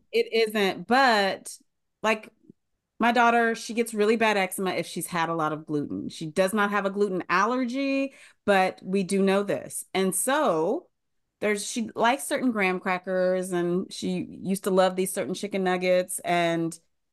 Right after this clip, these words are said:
she just knew that if you, if you're, if you're eating this more times than not, then you're gonna get itchy on your arms.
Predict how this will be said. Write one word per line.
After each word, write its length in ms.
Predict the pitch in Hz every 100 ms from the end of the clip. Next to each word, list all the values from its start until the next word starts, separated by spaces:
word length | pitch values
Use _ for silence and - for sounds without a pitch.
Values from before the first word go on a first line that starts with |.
| -
she 180 | - 202
just 200 | 208 220
knew 200 | 254 302
that 160 | 247 208
if 140 | 208
you, 140 | 240 - -
if 160 | 220 233
you're, 180 | 240 -
if 140 | 247
you're 120 | 262 -
eating 360 | 226 254 269
this 400 | 269 277 285 -
more 220 | 233 220 226
times 400 | 233 220 233 214
than 200 | 208 196
not, 320 | 196 - 214
then 180 | 214 202
you're 100 | 190
gonna 180 | 196
get 160 | 185 -
itchy 260 | 170 - 175
on 120 | 160
your 180 | 151 -
arms. 420 | 143 - - -